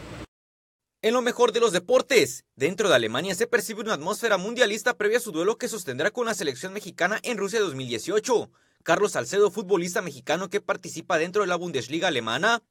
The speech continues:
se prepara para el cotejo que abrirá el telón para ambos combinados dentro del próximo Mundial. El ex futbolista de Chivas de Guadalajara aseguró que en tierras alemanas se ven con respeto al conjunto tricolor,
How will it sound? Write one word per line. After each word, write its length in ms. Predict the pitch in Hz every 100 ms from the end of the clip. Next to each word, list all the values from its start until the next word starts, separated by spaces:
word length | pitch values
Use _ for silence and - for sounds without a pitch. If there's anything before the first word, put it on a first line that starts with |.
| _
se 200 | - 220
prepara 400 | - 269 254 269
para 220 | 262 254
el 80 | 262
cotejo 400 | 233 208 214 254
que 80 | 247
abrirá 240 | 185 160
el 100 | 202
telón 300 | 214 190 220
para 180 | 240 196
ambos 220 | 190 202
combinados 520 | - 170 139 170 220 156
dentro 300 | 208 233 240
del 140 | 160
próximo 360 | 170 - 180 147
Mundial. 640 | 123 110 139 220 180 120 _ -
El 160 | 120 175
ex 220 | - -
futbolista 520 | 233 202 185 202 214
de 80 | 151
Chivas 320 | - 160 202
de 80 | 180
Guadalajara 640 | 175 147 107 147 185 214
aseguró 480 | 220 240 285 240 247
que 100 | 254
en 80 | 240
tierras 280 | 214 233 226
alemanas 460 | 175 165 202 233
se 100 | 196
ven 140 | 185 190
con 120 | 233
respeto 380 | 196 - 175 214
al 80 | 208
conjunto 380 | 160 151 180
tricolor, 560 | 170 120 123 156 240